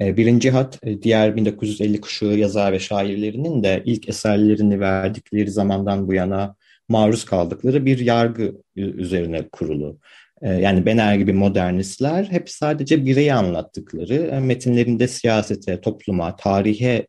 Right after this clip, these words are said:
dair bir şey bulunamayacağı üzerinden eleştirilmişler ve başarısız ilan edilmişlerdir. E, Benner'in bu yargıdan haberdar ve şikayetçi olduğunu biliyoruz, yine aynı az önce andığım Açık Radyo söyleşisinde angaje bir yazar olmak istemediğinden,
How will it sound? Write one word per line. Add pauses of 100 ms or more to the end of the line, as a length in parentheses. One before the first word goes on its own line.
(100)
dair
bir
şey
bulunamayacağı
üzerinden (440)
eleştirilmişler
ve
başarısız
ilan
edilmişlerdir. (560)
E,
Benner'in
bu
yargıdan
haberdar
ve
şikayetçi
olduğunu
biliyoruz, (320)
yine
aynı (100)
az
önce
andığım
Açık
Radyo
söyleşisinde
angaje
bir
yazar
olmak
istemediğinden,